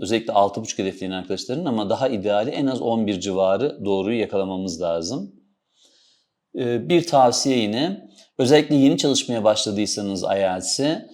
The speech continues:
reading'de süre tutmadan ilk etapta çalışın.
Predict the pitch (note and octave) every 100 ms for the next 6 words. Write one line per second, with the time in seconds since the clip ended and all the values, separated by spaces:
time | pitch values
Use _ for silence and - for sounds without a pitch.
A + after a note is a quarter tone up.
0 | - - A#2 E3 C3+ B2 G#2+ - C#3 D#3+
1 | F3+ - - _ - - E3 F3+ - E3+
2 | C#3+ A#2 G#2 G2 - G2 F#2 - F#2+ -
3 | F#2+ - C#3+ F3+ -